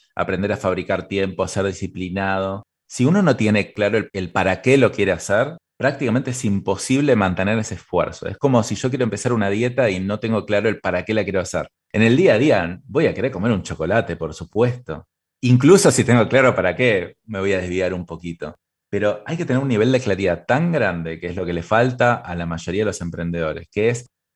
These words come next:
yo digo, "Esta es como una pequeña piedra en el camino, fabricar tiempo". A mí no me gusta registrar lo que hago en el día a día. A mí no me gusta trabajar por bloque,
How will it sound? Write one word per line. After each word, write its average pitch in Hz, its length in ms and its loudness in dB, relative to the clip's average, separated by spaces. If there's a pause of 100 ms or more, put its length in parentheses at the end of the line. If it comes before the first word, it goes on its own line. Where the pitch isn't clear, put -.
(100)
yo 127 100 0
digo, 127 220 4
"Esta 160 240 -6
es - 40 -10
como 127 140 -2
una 123 160 0
pequeña 127 480 -4
piedra 135 260 2
en 117 60 2
el 101 120 -4
camino, 110 440 -4
fabricar 104 440 -6
tiempo". 107 440 -4
A 117 60 -4
mí 175 100 -6
no 190 80 -4
me 104 120 0
gusta 120 340 0
registrar 95 640 -4
lo 85 180 -8
que 90 120 -4
hago 95 200 -2
en 87 80 -6
el 85 100 -6
día 85 180 -6
a - 20 -4
día. 78 380 -10 (340)
A 101 80 -4
mí 160 120 -2
no 165 80 -4
me 92 100 -2
gusta 123 340 -2
trabajar 85 340 -6
por 85 140 -6
bloque, 78 400 -10